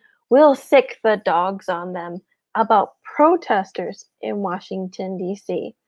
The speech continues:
And I can't help think, why would you weaponize man's best friend this way? Four years later,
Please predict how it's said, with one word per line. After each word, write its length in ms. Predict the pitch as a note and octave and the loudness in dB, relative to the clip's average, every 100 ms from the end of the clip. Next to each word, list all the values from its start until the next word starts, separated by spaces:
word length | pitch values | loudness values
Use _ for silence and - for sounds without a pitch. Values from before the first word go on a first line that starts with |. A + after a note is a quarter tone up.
| _ _ - | _ _ -6
And 100 | G3+ | -2
I 140 | G#3+ | 0
can't 360 | G#3+ A#3 A#3 - | 0 -2 -2 -4
help 400 | - A#3 A3 - | 0 2 2 0
think, 540 | - A3+ G#3 - - _ _ _ _ _ _ _ _ _ _ _ | 2 2 2 -6 -20 _ _ _ _ _ _ _ _ _ _ _
why 640 | G#3+ A3 A3 A#3 B3+ B3+ B3 - | 4 6 8 8 8 8 4 4
would 160 | A#3 | 4
you 140 | G#3+ A3 | 6 6
weaponize 920 | A3 A3 A3+ A3 G#3 G#3 G3+ G3+ G#3 | 4 4 0 0 -2 -2 -6 -8 -8
man's 460 | G#3 G3+ G3+ G3+ | -4 -4 -4 -6
best 340 | - G3 G3 - | -2 -2 -4 -4
friend 380 | G3+ G#3+ C4+ C4 | -2 0 0 -2
this 200 | A3 - | -2 -4
way? 360 | F3+ F3+ F#3 _ _ _ _ _ _ _ _ _ _ _ _ _ _ _ _ _ _ _ _ _ _ _ _ _ _ _ _ _ _ _ _ _ _ | -4 -6 -12 _ _ _ _ _ _ _ _ _ _ _ _ _ _ _ _ _ _ _ _ _ _ _ _ _ _ _ _ _ _ _ _ _ _
Four 220 | - C#4+ | 4 6
years 300 | D4+ D4 C#4+ | 6 6 6
later, 340 | A3 G3 C#3 | 6 4 2